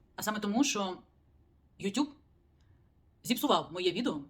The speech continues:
яке я записувала вдома. І то була головна думка цього всього, тому що мої альби залишились у мене вдома в Одесі. І я видалила відео після заливу у YouTube.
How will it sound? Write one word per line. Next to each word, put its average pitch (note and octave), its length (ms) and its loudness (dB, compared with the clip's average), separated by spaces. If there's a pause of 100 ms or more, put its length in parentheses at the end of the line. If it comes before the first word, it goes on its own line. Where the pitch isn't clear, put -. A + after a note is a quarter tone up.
(120)
яке A3+ 340 0
я G3 320 0
записувала F#3+ 500 -2
вдома. D#3+ 340 -2 (240)
І F3 280 -8 (300)
то D4 100 0
була B3 180 2
головна A#3 300 0
думка G#3+ 440 0 (560)
цього G#3 200 -2
всього, C4 400 0 (160)
тому G#3 180 -2
що G#3 220 2 (360)
мої G#3 220 -2
альби G#3 360 2 (420)
залишились G3+ 520 2
у G3 40 2
мене G#3+ 180 4
вдома G#3 340 4
в E3 80 -6
Одесі. F#3+ 420 -2 (540)
І F#3 320 -4 (1000)
я G3 100 2
видалила E3 400 -2 (2000)
відео C#4 340 2
після A#3 240 2
заливу G#3+ 300 2
у G3 260 -2
YouTube. G3 280 -2